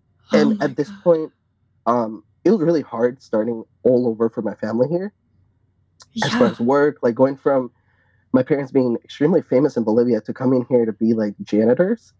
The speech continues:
Speaker 2: it was
Speaker 1: Seriously.
Speaker 2: giant shock, you know? I went from living in a very nice home in Bolivia, having maids was, like, a very regular thing, to my mom being the maid.
Speaker 1: Yeah.
Speaker 2: Like, it
Speaker 1: Yeah.
Speaker 2: was totally s-, just weird, and,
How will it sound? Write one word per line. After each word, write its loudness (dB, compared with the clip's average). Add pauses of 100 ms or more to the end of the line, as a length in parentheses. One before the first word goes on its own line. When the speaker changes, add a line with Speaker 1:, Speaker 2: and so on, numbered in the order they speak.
Speaker 2:
it 2
was 0
Speaker 1:
Seriously. 2
Speaker 2:
giant 0
shock, -4
you -2
know? 0 (440)
I 0
went 2
from 0
living -2
in -4
a -4 (160)
very 0
nice -4
home 0
in -2
Bolivia, -2
having 0
maids 0
was, 2
like, 0
a 2
very 2
regular 0
thing, -4 (140)
to 0 (560)
my 2
mom 2
being -6
the -8
maid. -8 (100)
Speaker 1:
Yeah. 0
Speaker 2:
Like, -2
it 4
Speaker 1:
Yeah. 6
Speaker 2:
was 0 (600)
totally 2 (380)
s-, -18
just -2
weird, 2
and, -2